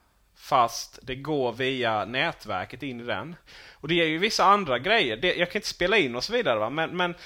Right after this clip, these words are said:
jag kan, eh, dels kolla på T V samtidigt som man gör på en annan dator. Man kan, eh, kolla på T V kommer snart, så jag kan kolla på iPhonen.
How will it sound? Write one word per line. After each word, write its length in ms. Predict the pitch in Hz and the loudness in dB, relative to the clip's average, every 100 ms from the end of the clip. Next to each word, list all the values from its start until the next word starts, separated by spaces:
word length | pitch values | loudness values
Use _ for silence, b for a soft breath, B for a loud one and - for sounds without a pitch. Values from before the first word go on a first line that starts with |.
| B B B | B B B
jag 200 | 160 - | 0 4
kan, 300 | 175 160 160 | 4 4 2
eh, 380 | 160 160 147 110 64 50 98 - | 0 2 0 -2 -6 -12 -14 -10
dels 360 | - 170 143 | -2 0 0
kolla 280 | - 190 165 | 0 2 2
på 120 | 151 | 0
T 260 | - 170 156 | -4 0 0
V 220 | 127 120 - | 0 -4 -6
samtidigt 640 | - 147 143 - 127 127 107 | -4 -4 -4 -4 -6 -6 -8
som 380 | 131 120 - | -10 -12 -12
man 120 | 123 127 | -6 -2
gör 140 | 127 | -2
på 100 | 113 | -4
en 60 | 123 | -4
annan 260 | 127 107 | -4 -2
dator. 440 | 147 165 - 147 226 - b b b b b b b b | 0 -2 -2 -4 -4 -8 b b b b b b b b
Man 420 | - 127 139 139 | -12 -2 0 0
kan, 420 | 131 160 139 135 135 | -2 0 2 0 -2
eh, 280 | 131 123 110 | -2 -4 -6
kolla 260 | 160 139 | -2 0
på 80 | 131 | 0
T 180 | - 147 | -2 -2
V 80 | 127 | -2
kommer 240 | 156 135 | -4 -4
snart, 440 | - 143 120 117 | -4 -2 0 0
så 120 | - 135 | -2 -4
jag 100 | 113 | -4
kan 80 | |
kolla 240 | 123 139 117 | -6 -4 -4
på 260 | - 151 107 | -2 0 0
iPhonen. 580 | - 120 107 117 190 | -2 -6 -6 -6 -8